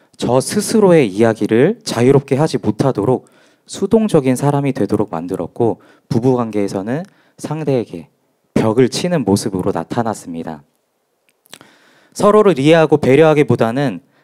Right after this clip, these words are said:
나 중심적인 사고와 태도로 대하며 상대가 필요를 나타낼 때면은 자존심을 내세우느라 받아들이지를 못했습니다.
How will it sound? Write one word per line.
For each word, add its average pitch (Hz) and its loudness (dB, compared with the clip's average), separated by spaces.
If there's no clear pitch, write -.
나 117 -2
중심적인 113 -6
사고와 123 0
태도로 104 -2
대하며 95 -6
상대가 190 0
필요를 196 2
나타낼 143 -4
때면은 113 -4
자존심을 147 0
내세우느라 113 0
받아들이지를 120 -2
못했습니다. 90 -6